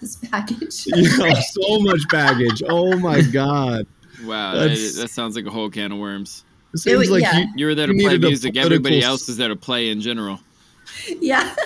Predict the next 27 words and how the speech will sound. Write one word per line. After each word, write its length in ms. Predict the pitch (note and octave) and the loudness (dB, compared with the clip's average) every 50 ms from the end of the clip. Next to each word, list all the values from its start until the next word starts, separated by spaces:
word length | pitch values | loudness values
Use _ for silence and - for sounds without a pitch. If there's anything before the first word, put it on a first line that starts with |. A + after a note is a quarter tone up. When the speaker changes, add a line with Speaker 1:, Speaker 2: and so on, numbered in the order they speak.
| - - F#5+ F#5+ - - F#5+ C3 | -6 -8 -8 -8 -6 -6 -4 0
Speaker 2:
You 180 | C#3 D#3 F#3 | 2 2 4
needed 280 | G3 G3 F#3 D#3+ D#3 C3 | 4 4 4 4 2 2
a 80 | C3 B2 | 0 0
political 680 | G2+ - - C3+ B2 B2 C3 C3+ C#3+ D#3+ D3 - A#2+ A2 | -2 -4 -4 -2 0 2 2 2 2 0 0 -2 -4 -4
science 600 | - - - A#2 A#2 B2 B2+ C3+ C#3 B2+ - - | -4 -4 -4 -2 0 0 2 2 0 0 -2 -2
major 440 | G#2+ G#2+ G2+ G#2 F#2+ F#2 G2+ F#2+ F#2+ F#2 | -2 0 0 0 0 0 -2 -2 -2 -2
to 140 | - A2 | -2 -4
do 220 | G2 F2 G#2 A#2 A#2 | -4 0 0 0 2
the 120 | G#2 A2 F#2 | 2 0 0
diplomacy 920 | D#2+ A2+ - - - - A#2+ A#2 A2+ A2+ A2+ G#2+ - - A2+ G#2+ G#2 G#2+ | -2 -4 -4 -4 -4 -2 -2 0 0 0 -2 -2 -2 -2 0 0 0 0
for 220 | - - G#2+ G2+ | -2 -4 -4 -4
that 380 | F#2 G#2 G#2 G#2+ A2+ A#2 - - _ _ _ _ _ _ _ _ - _ - | -2 0 0 0 -2 -2 -6 -8 _ _ _ _ _ _ _ _ -20 _ -20
baggage. 840 | G2 - - A2 G2+ G2 G2 F#2 F#2+ F#2+ G2 G2 G2+ - - - - _ _ - E4+ | -12 -6 -4 -2 -2 -2 -2 -2 -2 -2 -4 -4 -6 -10 -12 -14 -16 _ _ -6 -2
Speaker 1:
Oh, 160 | B3 A3+ A#3+ | 0 0 2
Speaker 2:
That's, 120 | A3+ - - | 2 2 2
Speaker 1:
totally. 460 | - A3 A3 G#3 G#3 G3+ G3 F#3+ - | 0 0 0 0 0 -2 -4 -4 -6
Speaker 2:
that's, 360 | C#3 C3+ B2 B2 A#2+ - - F#2 F#2 - B2 | -6 -2 -2 -2 -2 -4 -6 -12 -10 -4 -2
that's 240 | C3 C3 B2 - - - | 0 0 0 0 0 0
crazy. 400 | - A#2 A2+ A#2+ A#2+ - G#2+ G2+ G2+ | 0 2 2 2 2 2 2 0 0
Speaker 1:
<laughs> 60 | - - - C5+ - - - - - - | -2 -2 -4 -6 -4 -4 -6 -8 -6 -4
Speaker 2:
Um, 440 | C3+ C3+ C3+ B2+ A#2+ A2+ G#2+ G#2+ - - _ | -2 0 0 0 0 0 -2 -4 -6 -10 _
so 160 | - F#3 F#3+ F3 | -2 0 0 0
speaking 420 | - - - A3+ A3+ B3+ B3+ A#3 | 2 0 0 0 2 2 2 2
of 140 | A3+ G3 F#3 | 2 2 2
your 140 | F#3 F3 B2+ | 2 2 2
E 180 | - D3+ D3+ C#3 | 2 2 2 2
P, 500 | - - D#3+ D3 B2 A#2 A2+ A#2+ C3+ | 2 2 2 4 4 4 2 0 -2